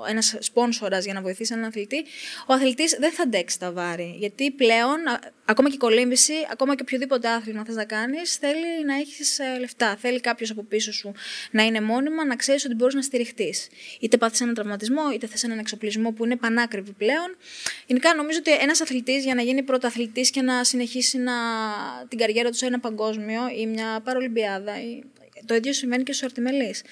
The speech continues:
Θα πρέπει να, όντως, να έχει κάποιο στήριγμα από πίσω του. Αυτό δεν γίνεται όμως, γιατί δεν θέλω να τους αδικήσω εντελώς, γιατί θέλω να είναι σίγουροι για τα λεφτά που θα δώσουνε, ότι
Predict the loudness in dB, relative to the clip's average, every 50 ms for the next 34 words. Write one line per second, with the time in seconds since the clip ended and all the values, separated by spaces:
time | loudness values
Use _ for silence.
0 | -20 -18 -16 -16 -16 -16 -6 -2 0 2 4 4 4 4 4 4 4 4 2 2
1 | 0 -2 -4 -4 -2 -2 -2 -2 -2 -4 -2 -2 -2 -2 -4 -2 0 0 0 0
2 | -2 -4 -4 -2 0 0 0 0 -2 -4 -6 -4 -4 -4 -2 -2 -4 -4 -6 -6
3 | -6 -4 -6 -6 -2 0 2 4 4 2 4 4 2 2 2 2 -2 -2 -4 -4
4 | -4 -6 -4 -4 -4 -2 0 0 0 2 2 0 -2 0 -4 -6 -2 2 2 2
5 | 4 4 2 2 2 0 0 0 0 0 0 -2 -2 -2 0 0 0 0 0 0
6 | 0 0 0 0 -2 -2 -4 -6 -8 -8 -14 -14 -14 -14 -14 -4 4 6 6 6
7 | 6 2 2 2 2 2 4 2 2 4 4 4 6 6 6 6 6 4 2 2
8 | 0 0 0 -2 -2 0 0 -2 -2 -4 -4 -6 -6 -4 -6 -6 -2 -2 -2 -2
9 | -2 -4 -6 -6 -6 -4 -4 -4 -2 -2 -2 -2 -2 -4 -4 -2 0 0 0 0
10 | -2